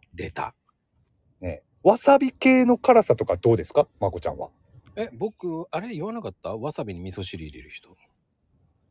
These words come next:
Speaker 2: あ、味噌汁にわさびですか？
Speaker 1: うん、そうそうそう。
Speaker 2: あ、それ、あ、言ってましたっけ？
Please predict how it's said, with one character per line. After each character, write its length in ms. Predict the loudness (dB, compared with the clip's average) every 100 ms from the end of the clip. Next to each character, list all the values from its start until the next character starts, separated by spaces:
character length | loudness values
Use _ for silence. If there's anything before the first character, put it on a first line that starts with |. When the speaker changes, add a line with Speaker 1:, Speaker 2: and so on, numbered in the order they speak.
| _ _ _ _ _ _ _ _
Speaker 2:
あ、 140 | 2 2
味 120 | 4
噌 100 | 2
汁 160 | 4 4
に 140 | 6
わ 80 | 6
さ 80 | 4
び 80 | -4
で 80 |
す 40 | -2
か？ 140 | -2 _ -8
Speaker 1:
う 80 |
ん、 140 | -8 -8
そ 180 | -12 -12
う 60 |
そ 160 | -14 _
う 60 | _
そ 200 | _ _
う。 20 |
Speaker 2:
あ、 160 | 2 2 4
そ 160 | 6
れ、 200 | 8 6 2 _ _ -4
あ、 160 | 4 4
言 80 |
っ 40 | 6
て 80 | 4
ま 60 |
し 60 | 4
た 60 |
っ 20 | 2
け？ 220 | 0 -4